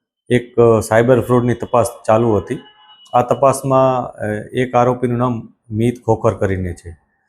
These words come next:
ત્યારબાદ એક ફરિયાદી પોલીસ પાસે આવે છે અને એણે એવી ફરિયાદ આપી કે આ મીત ખોખરને એણે, અ, ઓગણચાલીસ લાખ રૂપિયા, અ, આપ્યા હતા કે, અ, જે ઓગણચાલીસ લાખ રૂપિયા મીતે એ-, એવું પ્રોમિસ કરીને એની પાસેથી લીધા હતા કે એને પાંચથી સાત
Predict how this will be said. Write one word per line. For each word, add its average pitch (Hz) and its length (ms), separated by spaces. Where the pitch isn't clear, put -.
ત્યારબાદ 135 440
એક 135 400
ફરિયાદી 131 400
પોલીસ 123 320
પાસે 120 240
આવે 110 220
છે 120 140
અને 120 420
એણે 123 160
એવી 123 220
ફરિયાદ 117 360
આપી 107 240
કે 131 180
આ 127 160
મીત 127 360
ખોખરને 143 580
એણે, 139 460
અ, 113 160
ઓગણચાલીસ 139 600
લાખ 131 200
રૂપિયા, 123 360
અ, - 320
આપ્યા 110 440
હતા 123 220
કે, 120 420
અ, 104 520
જે 120 140
ઓગણચાલીસ 123 600
લાખ 117 220
રૂપિયા 113 280
મીતે 120 640
એ-, 113 240
એવું 151 420
પ્રોમિસ 139 340
કરીને 131 380
એની 123 120
પાસેથી 117 400
લીધા 104 320
હતા 123 160
કે 139 180
એને 123 140
પાંચથી 117 440
સાત 117 240